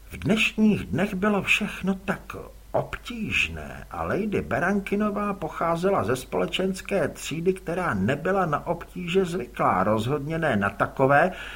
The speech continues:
které se nedaly vyřešit seřváním služebnictva. Před pětisty lety jeden z jejich předků usekl v boji hlavu jakémusi klačanovi a přinesl si ji domů naraženou na kopí.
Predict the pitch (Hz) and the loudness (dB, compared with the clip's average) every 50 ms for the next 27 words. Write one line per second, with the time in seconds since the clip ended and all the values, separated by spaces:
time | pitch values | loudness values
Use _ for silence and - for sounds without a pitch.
0 | - - - - 123 120 156 190 202 - - 123 110 117 147 185 196 190 127 95 | -14 -16 -2 2 4 4 4 4 2 0 2 2 2 4 4 4 4 4 4 4
1 | 98 104 110 170 170 - - 185 - - - - 147 135 135 135 156 165 170 185 | 2 2 0 0 0 0 0 0 -2 -2 -2 -2 -2 -2 0 2 4 4 4 4
2 | 190 196 202 190 - 262 247 220 165 117 85 82 85 80 - - - - - - | 4 2 2 0 0 0 0 2 2 0 0 -2 -6 -8 -8 -12 -16 -16 -14 -14
3 | - - - - - - - - - - - - - - - - - - - - | -14 -16 -16 -20 -20 -20 -20 -20 -20 -20 -20 -20 -20 -20 -20 -20 -20 -20 -20 -20
4 | - - - - - - - - - 160 180 175 - - 247 254 254 - 254 247 | -20 -20 -20 -20 -20 -16 -10 -2 0 0 0 0 0 0 0 0 0 -2 -2 -4
5 | - - - - 110 101 123 170 185 - 220 214 208 196 180 175 143 120 107 104 | -4 -4 -2 0 2 2 2 2 2 0 2 4 6 6 6 6 2 0 0 2
6 | 135 180 185 156 107 - - - - 147 135 - - - 190 185 - 139 131 - | 4 4 4 4 2 -2 -6 -4 -4 -4 -4 -4 2 2 2 2 2 -2 -4 -2
7 | - 190 185 - - 117 95 85 82 85 123 151 175 165 113 98 101 110 135 151 | 0 -2 0 0 0 0 0 -2 -2 0 0 2 2 2 2 2 4 4 4 4
8 | 160 156 143 131 139 - 139 139 143 151 143 - - 98 - - - 95 110 110 | 4 2 2 2 2 2 2 2 2 0 -4 -6 -8 -8 -8 -4 -2 -2 -2 0
9 | - - - 147 160 165 165 160 175 - - - - - - - 127 143 151 - | 0 0 0 0 0 0 0 -2 -2 -4 -6 -6 -8 -6 -6 -4 -2 -2 -4 -4
10 | - - - - - - 117 95 82 - 107 110 135 151 151 147 131 120 120 123 | -6 -8 -8 -8 -6 -4 -4 -2 -2 -2 -2 -2 0 0 0 0 2 2 2 2
11 | 120 113 127 120 117 117 113 110 90 73 - - - 62 - - - 64 55 50 | 2 0 0 0 0 0 2 0 0 0 -4 -6 -10 -10 -10 -10 -10 -12 -10 -12
12 | 50 - | -16 -18